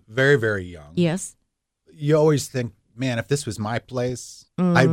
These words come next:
Speaker 1: pay
Speaker 2: Mm.
Speaker 1: the dishwasher a million dollars," you know? You, I mean, you,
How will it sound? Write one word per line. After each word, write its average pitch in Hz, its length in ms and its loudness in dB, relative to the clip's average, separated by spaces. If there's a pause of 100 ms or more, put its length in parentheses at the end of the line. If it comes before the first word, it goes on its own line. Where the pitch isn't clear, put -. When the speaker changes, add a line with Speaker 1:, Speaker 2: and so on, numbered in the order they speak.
Speaker 1:
pay 156 180 0
Speaker 2:
Mm. - 40 0
Speaker 1:
the 110 60 -2
dishwasher 123 720 0
a 117 40 6
million 131 400 6
dollars," 123 680 6
you 123 120 2
know? 120 300 4 (340)
You, 233 160 4
I 277 140 4
mean, 277 160 6
you, 262 200 6